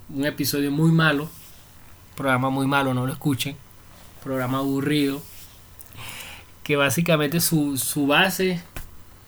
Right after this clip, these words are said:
es hablar un poco de lo normal, de lo normal. Este programa al principio, o sí, al principio es como un hijo del, del Al Aire Podcast.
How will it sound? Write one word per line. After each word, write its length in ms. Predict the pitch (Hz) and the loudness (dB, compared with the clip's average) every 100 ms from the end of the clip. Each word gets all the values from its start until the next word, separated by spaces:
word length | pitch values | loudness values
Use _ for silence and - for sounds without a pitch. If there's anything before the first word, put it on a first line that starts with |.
| - - | -18 -6
es 180 | 156 151 | -4 0
hablar 340 | 170 170 160 | 2 2 0
un 100 | 156 | -2
poco 500 | 165 151 160 151 135 - - - - - - - - - - - | -4 -4 -4 -4 -6 -12 -20 -20 -20 -20 -20 -20 -20 -20 -20 -10
de 120 | 185 202 | -2 0
lo 100 | 214 | 2
normal, 440 | 220 214 240 233 - - - - | 2 4 2 0 -10 -20 -18 -10
de 200 | 156 151 | -4 -2
lo 100 | 156 | 0
normal. 360 | 151 147 160 - - - - - - - - - | -2 -2 -2 -4 -18 -20 -20 -20 -20 -20 -20 -2
Este 320 | 151 147 - 208 | 0 2 2 2
programa 540 | 196 165 156 196 202 - - 156 - - - - | 6 6 6 4 2 -8 -10 -10 -10 -14 -20 -8
al 180 | 147 135 | -4 -2
principio, 480 | 143 131 143 135 180 | -2 -2 -2 0 0
o 840 | 165 156 151 143 139 131 131 127 | 4 4 4 2 2 0 0 -2
sí, 200 | 127 226 | -2 0
al 140 | 214 160 | 2 0
principio 480 | 147 123 151 - 180 | 0 -2 -2 -2 -2
es 100 | 175 | 0
como 320 | 190 180 165 | -2 0 2
un 140 | 160 | 2
hijo 260 | 165 170 175 | 4 4 4
del, 320 | 160 147 139 | 2 0 -2
del 200 | 139 143 | -2 0
Al 180 | 139 139 | 0 2
Aire 220 | 139 151 | 2 2
Podcast. 420 | 160 170 - 165 | 0 -2 0 -4